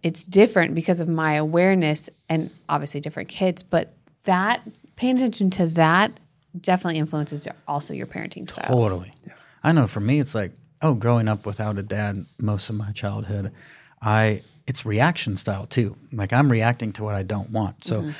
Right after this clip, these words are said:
Speaker 2: I was like, "Oh, my dad was never there. So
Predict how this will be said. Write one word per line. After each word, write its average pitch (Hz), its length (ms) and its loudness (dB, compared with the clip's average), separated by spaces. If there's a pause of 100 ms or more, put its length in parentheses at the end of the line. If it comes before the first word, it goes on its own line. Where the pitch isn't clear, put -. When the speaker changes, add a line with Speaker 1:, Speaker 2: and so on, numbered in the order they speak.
(140)
Speaker 2:
I 143 160 6
was 117 200 4
like, 101 320 2
"Oh, 147 260 0 (960)
my 123 180 0
dad 113 260 0
was 117 280 -4
never 113 360 0
there. 117 360 -2
So - 320 -8